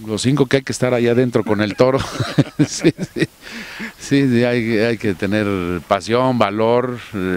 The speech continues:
este, y afición para, para ser torero. Yo lo respeto mucho. Tengo grandes amigos, mi compadre Jorge Gutiérrez, grandes amigos hay dentro de la tauromaquia. Pero los caballos para mí es un animal muy especial.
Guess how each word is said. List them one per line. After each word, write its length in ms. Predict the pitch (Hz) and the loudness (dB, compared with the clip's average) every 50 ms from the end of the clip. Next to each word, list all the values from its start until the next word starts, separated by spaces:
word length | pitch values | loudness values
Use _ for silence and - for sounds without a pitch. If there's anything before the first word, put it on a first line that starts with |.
| 85 90 | -2 -2
este, 420 | 85 - - - 92 90 90 87 90 | -4 -6 -6 -4 -2 -2 0 -2 0
y 120 | 90 90 | 0 0
afición 580 | 85 80 - - 95 - - 107 107 113 113 101 | -2 -2 -4 -8 -6 -4 -2 0 0 0 0 -2
para, 260 | 101 90 85 82 78 | -2 -2 -2 -4 -6
para 240 | - 82 85 87 - | -6 -6 -6 -6 -4
ser 180 | - 98 87 | -6 -8 -8
torero. 360 | - - 90 85 90 90 87 | -6 -4 -2 -2 0 -2 -2
Yo 120 | 87 90 90 | -2 -2 -4
lo 140 | 90 85 80 | -4 -4 -6
respeto 400 | 82 82 - - 98 - - 85 | -6 -8 -6 -8 -8 -6 -6 -6
mucho. 300 | 87 90 85 - 98 - - _ - - - - - - | -6 -6 -6 -6 -8 -12 -12 _ -20 -20 -20 -20 -20 -8
Tengo 200 | - 107 95 90 85 | -6 -4 -2 -2 0
grandes 320 | 90 98 104 113 98 82 | -2 -2 -2 -2 -4 -4
amigos, 380 | 90 82 85 87 95 104 107 95 | -4 -4 -2 -2 -2 -2 -2 -2
mi 100 | 87 82 | -4 -6
compadre 360 | - 85 78 71 85 87 78 | -8 -8 -6 -6 -6 -6 -6
Jorge 260 | 73 87 90 - 85 | -8 -12 -12 -10 -12
Gutiérrez, 640 | 78 76 76 73 - 92 90 92 90 90 82 - - - - - - - - - _ | -12 -12 -12 -12 -8 -6 -4 -4 -4 -6 -8 -12 -16 -20 -20 -20 -20 -20 -20 -14 _
grandes 340 | 104 104 117 123 113 - - | -4 -2 -2 -2 -4 -4 -4
amigos 320 | 92 92 101 104 95 80 | -2 -2 -2 -2 -2 -4
hay 120 | 95 95 95 | -4 -4 -4
dentro 340 | 95 90 87 78 80 78 | -4 -4 -6 -6 -4 -4
de 60 | 80 78 | -4 -4
la 120 | 78 78 | -4 -6
tauromaquia. 640 | 76 - 82 78 80 78 80 82 87 87 - - 110 104 - - - - - - - - - - - - - - | -4 -4 -4 -4 -4 -4 -4 -4 -4 -6 -6 -10 -14 -14 -14 -20 -20 -20 -20 -20 -20 -20 -20 -20 -20 -20 -2 2
Pero 280 | 123 120 117 117 113 113 | 2 4 4 4 2 2
los 220 | 117 117 110 - | 0 0 -2 0
caballos 480 | - 135 127 127 135 143 151 143 123 - | 0 0 0 2 0 2 2 0 0 0
para 220 | - 123 117 110 | -2 -2 -2 0
mí 640 | 110 113 123 123 123 123 120 117 113 107 107 107 95 95 | 0 0 0 0 0 0 0 0 0 0 -2 -2 -4 -6
es 160 | 110 107 - - | -6 -6 -2 0
un 100 | 117 110 | 2 4
animal 360 | 104 101 98 101 104 104 104 | 4 4 4 4 2 2 2
muy 160 | 104 107 107 | 2 2 2
especial. 600 | 95 - - - 85 - - 104 98 104 120 123 | 2 0 -2 -4 -6 -2 -2 0 -2 -2 -4 -8